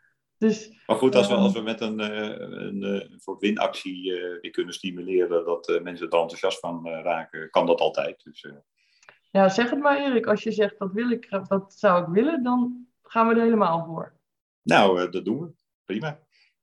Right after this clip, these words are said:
Speaker 1: Nou, dankjewel.
Speaker 2: Ja.
Speaker 1: Was gaaf.
Speaker 2: Ja.
Speaker 1: Dat is leuk. Nou, dan spreken we er na de opname even over verder.
Speaker 2: Ja, dat is, dat is
Speaker 1: Oh, ik wil nog
Speaker 2: ja.
Speaker 1: veel meer weten.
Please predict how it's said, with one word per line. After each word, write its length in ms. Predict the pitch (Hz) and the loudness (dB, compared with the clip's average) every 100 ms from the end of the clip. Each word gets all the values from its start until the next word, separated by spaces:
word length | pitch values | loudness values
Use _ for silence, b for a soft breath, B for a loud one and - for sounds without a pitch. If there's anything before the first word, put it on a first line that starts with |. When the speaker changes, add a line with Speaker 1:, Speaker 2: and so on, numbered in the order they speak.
| - | 0
Speaker 1:
Nou, 160 | 226 | 4
dankjewel. 800 | 202 196 180 202 277 330 330 - | 4 2 2 4 6 4 0 -8
Speaker 2:
Ja. 300 | - 147 - - | -2 -2 -2 -4
Speaker 1:
Was 160 | 254 | -4
gaaf. 480 | - 185 214 370 - _ _ _ _ - | 0 4 4 2 -4 _ _ _ _ -4
Speaker 2:
Ja. 360 | 131 135 - - _ - | 2 2 0 -8 _ -8
Speaker 1:
Dat 120 | 285 | -6
is 60 | 294 | 2
leuk. 180 | 277 220 | 4 6
Nou, 140 | 214 | 4
dan 120 | 208 - - | 2 -6 -20
spreken 440 | _ - 240 254 247 | _ -6 0 0 2
we 80 | 220 | 2
er 120 | 220 | 4
na 200 | 254 330 | 4 2
de 80 | 311 | 0
opname 640 | 277 240 240 226 226 220 | 0 0 0 0 0 -2
even 140 | 208 214 | -2 -2
over 140 | 202 196 | -4 -6
verder. 280 | - 190 202 | -4 -2 0
Speaker 2:
Ja, 200 | 107 123 | 2 2
dat 120 | 127 | 0
is, 120 | - | -10
dat 120 | - 196 | -6 -6
is 100 | - | 0
Speaker 1:
Oh, 180 | 220 | 2
ik 80 | 196 | 2
wil 120 | 202 | 4
nog 100 | 220 | 2
Speaker 2:
ja. 100 | - | 2
Speaker 1:
veel 200 | - 254 | -2 2
meer 320 | 196 220 254 185 | 4 4 2 4
weten. 520 | 190 175 - 165 | 4 2 -6 -14